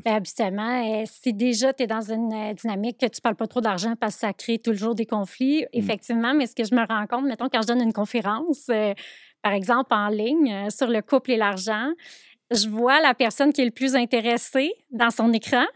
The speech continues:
Speaker 1: puis je le sais que l'autre, elle écoute puis qu'elle passe en arrière.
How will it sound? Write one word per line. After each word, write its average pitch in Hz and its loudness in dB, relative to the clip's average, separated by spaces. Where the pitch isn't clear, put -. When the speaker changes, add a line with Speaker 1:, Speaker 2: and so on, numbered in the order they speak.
Speaker 1:
puis 240 2
je 247 6
le 233 6
sais 302 2
que 285 -6
l'autre, 277 2
elle 240 2
écoute 285 -2
puis - -16
qu'elle 247 4
passe - 0
en 233 0
arrière. 214 0